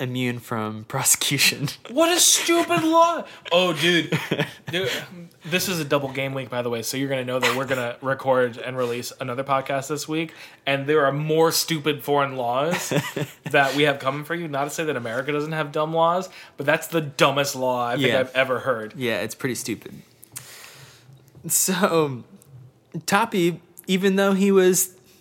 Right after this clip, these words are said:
Speaker 1: I don't know if it's even, like, diplomatic immunity. He was just, like, immune in France from, from
Speaker 2: It's
Speaker 1: being charged
Speaker 2: French
Speaker 1: or
Speaker 2: diplomatic
Speaker 1: prosecuted
Speaker 2: immunity.
Speaker 1: for anything.
Speaker 2: Yeah.
Speaker 1: Um, he still felt the need to reach out to Valenciennes manager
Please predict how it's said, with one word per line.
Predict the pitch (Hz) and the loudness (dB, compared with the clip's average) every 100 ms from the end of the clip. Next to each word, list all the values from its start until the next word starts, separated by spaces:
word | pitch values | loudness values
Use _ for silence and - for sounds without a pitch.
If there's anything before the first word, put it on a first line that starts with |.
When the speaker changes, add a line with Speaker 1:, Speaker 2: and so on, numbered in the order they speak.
| _ _ _ - | _ _ _ -6
Speaker 1:
I | 147 | -4
don't | 160 135 | -2 -2
know | 127 | -4
if | 123 | -2
it's | 127 120 - | -4 -4 -4
even, | 139 135 | -4 -4
like, | 113 98 - | -4 -6 -6
diplomatic | 131 123 117 104 127 135 | -6 -4 -2 -2 -4 -8
immunity. | 143 147 151 151 | -8 -6 -6 -4
He | 139 | -2
was | 135 | -2
just, | 127 123 | -4 -2
like, | 120 - | -4 -4
immune | 127 123 123 | -6 -4 -4
in | 123 113 113 | -4 -8 -8
France | - 107 113 135 - - - - | -6 -4 -4 -4 -6 -8 -12 -20
from, | - - 131 | -8 -2 -2
from | - 160 | 0 0
Speaker 2:
It's | 139 | 2
Speaker 1:
being | 143 135 | 2 2
charged | - 113 120 139 | 0 2 0 0
Speaker 2:
French | 165 139 - | -2 -2 2
Speaker 1:
or | 143 | 2
Speaker 2:
diplomatic | 143 | 4
Speaker 1:
prosecuted | 139 135 - 139 156 160 | 2 2 0 0 2 2
Speaker 2:
immunity. | 120 | 2
Speaker 1:
for | 156 | 0
anything. | 151 165 190 185 | 0 -4 -4 -4
Speaker 2:
Yeah. | 143 135 - - - - - - | -2 -4 -8 -16 -18 -18 -14 -2
Speaker 1:
Um, | 135 123 113 - _ | 0 0 -2 -8 _
he | - 180 | -4 -2
still | - 208 196 | 4 4 4
felt | 196 180 | 4 2
the | 175 | 2
need | 160 160 156 139 - _ _ | 2 2 2 -2 -10 _ _
to | - 143 | 0 2
reach | 139 135 | 2 0
out | 135 - | -2 -4
to | |
Valenciennes | 123 139 135 - 139 131 123 | -4 -4 -4 -2 -2 -2 -2
manager | 131 123 120 123 113 | -2 -2 0 0 0